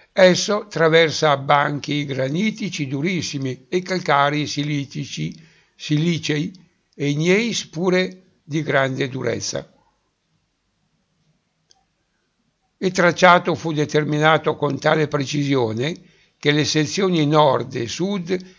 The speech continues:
si sono incontrate senza deviazione.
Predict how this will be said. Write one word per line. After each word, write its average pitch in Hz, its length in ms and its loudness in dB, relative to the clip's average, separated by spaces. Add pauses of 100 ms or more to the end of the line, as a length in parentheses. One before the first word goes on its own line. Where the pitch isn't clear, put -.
(120)
si 131 320 -6
sono 170 320 0
incontrate 151 760 0
senza 147 440 -2
deviazione. 120 880 -6